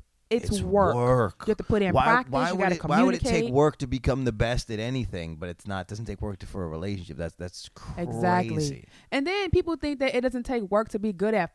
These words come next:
Speaker 1: fucking. Like,
Speaker 2: It takes work.
Speaker 1: it takes work. You
Speaker 2: What's
Speaker 1: know
Speaker 2: your,
Speaker 1: how
Speaker 2: what's
Speaker 1: many
Speaker 2: your, what's your workout called?
Speaker 1: Oh, uh, How to Ride or Ride 'em Cowgirl, whichever one you
Speaker 2: That's the,
Speaker 1: resonate with.
Speaker 2: and that's the workout too.
Speaker 1: That's the, it's a workout.
Speaker 2: Oh, okay. <laughs>
Speaker 1: Listen, in all of my classes, in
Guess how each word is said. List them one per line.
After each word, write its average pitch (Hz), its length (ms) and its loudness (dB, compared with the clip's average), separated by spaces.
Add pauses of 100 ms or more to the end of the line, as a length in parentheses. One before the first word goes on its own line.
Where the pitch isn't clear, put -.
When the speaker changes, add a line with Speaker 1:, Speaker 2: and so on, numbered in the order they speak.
Speaker 1:
fucking. 156 460 0
Like, 170 340 0 (440)
Speaker 2:
It - 0 - (100)
takes 170 100 -6
work. 170 400 2
Speaker 1:
it 294 140 4
takes 539 320 2
work. 494 320 6
You - 160 -20
Speaker 2:
What's 539 240 8
Speaker 1:
know - 60 6
Speaker 2:
your, 508 40 10
Speaker 1:
how - 40 10
Speaker 2:
what's 170 160 10
Speaker 1:
many 440 100 8
Speaker 2:
your, - 80 -14
what's 147 200 4
your 170 100 2
workout 160 340 2
called? 185 260 -2 (460)
Speaker 1:
Oh, 240 440 8
uh, 170 480 4 (360)
How 262 260 8
to 285 80 6
Ride 285 680 4
or 196 180 4
Ride 240 240 6
'em 262 80 -2
Cowgirl, 254 500 2
whichever 233 360 2
one 247 340 -2
you 220 60 -4
Speaker 2:
That's 233 300 4
the, 165 60 4
Speaker 1:
resonate 156 200 4
with. 196 120 2
Speaker 2:
and 151 100 6
that's 165 180 4
the 170 100 6
workout 156 500 4
too. 196 120 4
Speaker 1:
That's 247 140 6
the, 330 200 0
it's 330 120 4
a 339 120 2
workout. 359 580 4 (100)
Speaker 2:
Oh, 160 220 2
okay. 143 120 2
<laughs> - 60 2
Speaker 1:
Listen, - 360 2 (200)
in 254 160 0 (140)
all 339 380 8
of 302 100 -4
my 277 220 -8
classes, 226 600 -4
in 202 120 -10